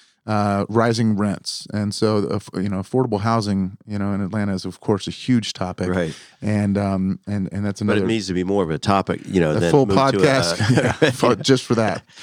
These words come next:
Speaker 2: You mentioned, uh, th-, that story about that father. I mean, that's very inspirational. It's very real. I think people can, I know people can relate to that. And what's interesting there is you mentioned, um, this process of,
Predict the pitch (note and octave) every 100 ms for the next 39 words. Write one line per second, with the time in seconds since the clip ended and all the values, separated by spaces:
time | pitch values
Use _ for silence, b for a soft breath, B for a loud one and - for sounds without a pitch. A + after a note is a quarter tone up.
0 | B B B B2+ D3 F3 C3+ A2 G2+ F#2+
1 | G#2 G#2 G#2 - A#2+ A2 G2 F2+ E2 G#2
2 | G#2+ F#2+ E2 F2 F2 F2+ - G#2+ G#2+ G2
3 | - G2 F#2+ G2 F2 A2 G#2+ F#2 F2+ G2
4 | G2 F2 F2 F#2+ F2+ F2 E2+ E2 B B
5 | - F#2 G#2+ G#2 F2+ E2+ D#2+ E2+ G2 G2+
6 | E2+ D#2+ D2+ B B - F#2+ - B2 B2+
7 | A2+ G#2 F#2+ A2 A2 G2 F#2+ F2 F2+ F#2+
8 | F#2+ - F#2 F2 B B _ _ F2 D#2+
9 | D#2+ C#2+ _ G2 G#2 - G#2 G#2+ G#2 F2+
10 | - - F2+ E2+ E2+ D2+